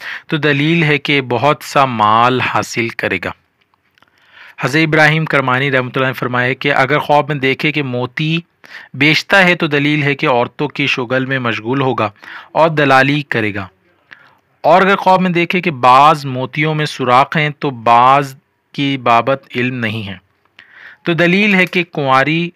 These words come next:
और बेवा औरत की दलाली करेगा। हज़रत जाबर मगरिबी रहमतुल्लाह अलैह ने फरमाया है कि ख्वाब में सफ़ेद मोती फर्जंद है, और अगर ख्वाब में देखे कि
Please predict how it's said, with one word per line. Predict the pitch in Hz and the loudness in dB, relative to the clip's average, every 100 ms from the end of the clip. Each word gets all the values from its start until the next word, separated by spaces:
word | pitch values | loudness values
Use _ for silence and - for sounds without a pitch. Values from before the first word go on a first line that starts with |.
| _ | _
और | 135 135 | -2 0
बेवा | 123 123 123 139 147 120 | 0 -2 0 0 -2 -2
औरत | 120 123 123 - | 0 0 -4 -8
की | 135 | -6
दलाली | 117 104 101 107 | -4 -4 -2 -4
करेगा। | 107 110 92 - - _ _ _ _ _ _ - - - | -4 -2 -2 -4 -10 _ _ _ _ _ _ -20 -8 -2
हज़रत | 147 180 | 0 2
जाबर | 170 160 180 165 | 4 4 4 0
मगरिबी | 156 147 147 | -2 -2 -2
रहमतुल्लाह | 151 143 139 143 | 0 -2 -2 -2
अलैह | 139 | -2
ने | 139 | -4
फरमाया | 131 123 123 | -6 -2 0
है | 123 131 | 0 -4
कि | 139 147 | -4 -4
ख्वाब | - 139 135 151 143 | -4 0 2 2 0
में | 156 | -6
सफ़ेद | 147 139 127 - 143 160 135 | -4 -4 -4 -2 -2 -2 -4
मोती | 120 120 - 139 | -8 -8 -6 -8
फर्जंद | - 110 110 143 151 | -6 -6 -4 -2 -2
है, | 147 _ _ - - - _ _ - | -2 _ _ -20 -20 -20 _ _ 0
और | 170 | 2
अगर | 185 | 2
ख्वाब | 175 170 170 | 2 2 2
में | 180 | 0
देखे | 165 160 170 | -2 -2 -4
कि | 175 | -4